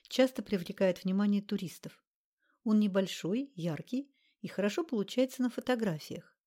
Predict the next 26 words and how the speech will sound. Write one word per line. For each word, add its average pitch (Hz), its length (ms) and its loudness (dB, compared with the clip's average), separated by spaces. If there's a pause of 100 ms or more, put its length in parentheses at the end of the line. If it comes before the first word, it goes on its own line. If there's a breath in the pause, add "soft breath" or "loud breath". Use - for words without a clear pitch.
(540 soft breath)
В 190 80 0
отличие 208 540 2
от 190 120 0
уже 196 280 2
осмотренного 180 680 0
тобой 175 300 0
собора, 185 500 0 (220 loud breath)
который 214 340 4
невозможно 220 560 4
сфотографировать 170 800 -4
с 160 100 -10
земли, 190 380 0 (420)
потому 202 380 2
что - 240 -4
он 277 400 4 (320 soft breath)
не 202 160 6
влезает 220 540 2
ни 202 100 4
в 196 60 -2
один 214 240 0
объектив. 202 640 -4 (1200)
«Лили, 196 500 0 (540)
давай 226 340 4
вернёмся 254 460 4
к - 80 -16
площади», - 540 -4